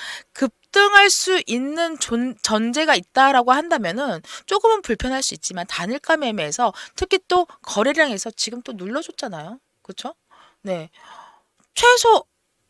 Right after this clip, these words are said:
어제보다 삼 퍼센트는 저렴하게 제주반도를 매수할 수 있는 기회가 왔다라는 거죠. 단일가 매매에서 어떻게 들어가야 되는 건지,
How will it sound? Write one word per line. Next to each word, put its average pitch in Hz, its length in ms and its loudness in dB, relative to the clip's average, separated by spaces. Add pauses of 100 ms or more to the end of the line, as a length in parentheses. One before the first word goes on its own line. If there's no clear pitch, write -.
(380)
어제보다 339 640 4
삼 440 340 -2
퍼센트는 415 580 -2
저렴하게 208 640 -2
제주반도를 233 760 -2
매수할 180 520 2
수 - 160 -2
있는 233 240 -4
기회가 214 420 2
왔다라는 185 560 -4
거죠. 139 220 -12 (560)
단일가 339 540 4
매매에서 302 680 2
어떻게 339 600 0
들어가야 247 460 2
되는 190 260 -6
건지, 175 420 -4